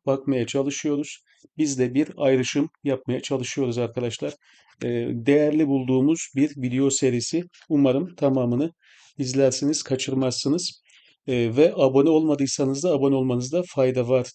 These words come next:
diyelim. Hemen yasal uyarımızı da yaptıktan sonra başlayalım. Al, sat, tut tavsiyesi kesinlikle vermiyoruz.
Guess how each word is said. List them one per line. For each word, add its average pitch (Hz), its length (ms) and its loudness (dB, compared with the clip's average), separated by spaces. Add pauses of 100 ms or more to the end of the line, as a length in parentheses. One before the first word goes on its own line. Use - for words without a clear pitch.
diyelim. 139 420 -2 (440)
Hemen 165 300 0
yasal 156 300 2
uyarımızı 151 380 2
da 147 40 4
yaptıktan 139 460 -2
sonra 151 300 -4
başlayalım. 139 540 -2 (380)
Al, 160 220 2
sat, 151 440 -2
tut 160 160 -6 (120)
tavsiyesi 147 680 0
kesinlikle 131 680 -2
vermiyoruz. 123 640 0